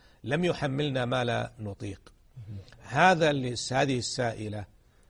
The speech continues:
دخلت من هذا الباب، فهي تحمل الآن نفسها ما لا تطيق من الأمور النفسية، ولذلك تتعب في النظر لل-، للأشياء،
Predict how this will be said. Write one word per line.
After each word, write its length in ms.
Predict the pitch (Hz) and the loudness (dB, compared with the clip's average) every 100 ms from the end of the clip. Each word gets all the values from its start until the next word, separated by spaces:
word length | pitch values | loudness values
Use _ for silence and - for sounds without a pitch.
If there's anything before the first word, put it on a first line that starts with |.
| - | -6
دخلت 460 | 113 147 165 156 135 | 0 2 4 2 0
من 140 | 123 | -2
هذا 240 | 127 123 | -2 0
الباب، 420 | 117 104 127 117 85 | -2 0 0 0 -4
فهي 340 | - 127 123 | -6 -2 -2
تحمل 520 | 120 - 151 139 131 | -4 -4 -2 -2 -4
الآن 340 | 120 113 120 120 | -4 -4 -6 -4
نفسها 460 | 127 - 127 113 | -6 -6 -4 -4
ما 200 | 113 123 | -2 -2
لا 120 | 113 | -4
تطيق 460 | 107 95 - 113 92 - 101 95 - - - - | -6 -10 -8 -8 -8 -14 -16 -16 -20 -20 -20 -8
من 180 | 135 135 | -4 -2
الأمور 500 | 120 120 131 143 123 | -2 -4 -2 0 -2
النفسية، 640 | 117 110 - 120 101 - | -4 -6 -6 -6 -6 -8
ولذلك 520 | 117 120 123 139 131 - | -6 -4 0 2 0 -2
تتعب 400 | 143 135 127 95 - - - _ _ - - | -4 -2 -4 -4 -12 -20 -20 _ _ -20 -14
في 100 | 127 | -8
النظر 500 | 127 143 131 120 - - | -2 0 0 -2 -4 -6
لل-، 320 | 117 107 107 | -6 -6 -8
للأشياء، 600 | 107 101 101 127 127 | -8 -8 -8 -4 -4